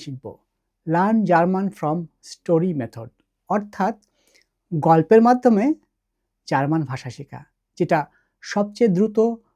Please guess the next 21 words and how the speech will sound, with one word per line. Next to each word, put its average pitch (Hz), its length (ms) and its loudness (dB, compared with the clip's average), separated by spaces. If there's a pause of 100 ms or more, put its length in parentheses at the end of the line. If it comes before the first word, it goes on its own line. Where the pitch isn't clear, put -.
(220)
সহজ 202 340 -2 (360)
এবং 170 200 0 (440)
স্বাভাবিক 170 520 0 (280)
শেখার 147 320 -2 (220)
উপায়। 110 260 -8 (800)
আজ 175 160 4 (100)
আমি 240 200 10
আপনাদের 233 340 2
শোনাবো 233 340 4 (600)
বাইশ 180 240 2 (100)
বছর 214 280 2
বয়সী 220 340 2 (540)
জার্মান 190 440 4
যুবক 202 320 6 (580)
লুকাস 220 480 2 (360)
এর 165 80 4 (100)
গল্প। 123 220 0 (1040)
লুকাস 247 460 4 (400)
তার 147 100 0 (160)
গাড়ি 190 280 6
নিয়ে 233 160 2